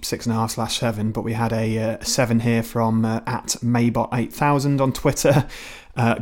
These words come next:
"Good, but not great. The team has been entertaining, but inconsistent. It's not Wembley that marks him down. It's Blackburn away, Ipswich away,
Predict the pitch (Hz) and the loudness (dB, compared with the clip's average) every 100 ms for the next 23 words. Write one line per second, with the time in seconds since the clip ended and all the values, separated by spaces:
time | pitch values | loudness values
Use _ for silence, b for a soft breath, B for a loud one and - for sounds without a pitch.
0 | - 165 165 165 135 127 135 135 113 127 | 6 8 8 4 0 4 4 4 2 2
1 | 117 120 117 - b b b b - 127 | 4 2 -2 -8 b b b b -6 -4
2 | - 135 123 123 127 135 143 135 - 160 | 0 2 4 2 0 2 0 0 0 2
3 | 147 120 113 113 131 131 120 123 131 - | 4 4 2 0 2 2 2 0 0 -2
4 | - 107 104 110 147 160 131 143 151 127 | -2 -4 -4 0 4 4 4 4 6 4
5 | 113 107 107 127 117 120 113 - 117 110 | 2 -2 -4 -6 -2 2 2 0 -2 -2
6 | 107 107 113 - b b b b 123 - | -2 -2 -2 -4 b b b b -4 0
7 | 123 - 117 113 113 113 113 127 - - | 0 2 2 2 2 0 0 -2 -4 -6
8 | - 117 110 110 110 | -6 -4 -4 -2 -4